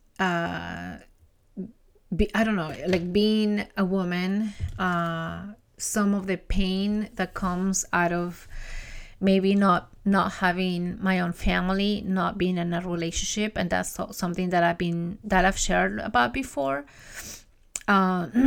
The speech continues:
<clears throat> and, um, some of the pain that comes out of not being able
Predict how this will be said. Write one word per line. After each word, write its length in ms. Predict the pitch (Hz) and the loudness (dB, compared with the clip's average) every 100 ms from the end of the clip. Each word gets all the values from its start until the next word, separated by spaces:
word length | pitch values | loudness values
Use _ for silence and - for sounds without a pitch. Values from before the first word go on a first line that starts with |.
| 294 302 311 - - - | 8 8 6 2 -6 -2
<clears throat> 680 | 302 240 180 - - - - | 4 6 6 4 2 -2 2
and, 580 | 220 202 190 185 175 - | 6 6 4 0 -4 -4
um, 600 | 202 190 185 180 180 180 175 - - - - _ _ _ _ - _ _ - | 2 2 2 0 -4 -6 -8 -12 -14 -18 -20 _ _ _ _ -20 _ _ -14
some 260 | - - 208 | -6 0 0
of 60 | 202 | 0
the 100 | 208 | -2
pain 240 | 208 190 | -2 -2
that 120 | 202 | -2
comes 240 | - 196 196 | -4 -4 -2
out 140 | 185 | -2
of 100 | 190 | 0
not 360 | 190 190 190 214 | 0 0 -2 -2
being 160 | 202 | -2
able 440 | 180 175 180 185 | -2 -2 -2 -4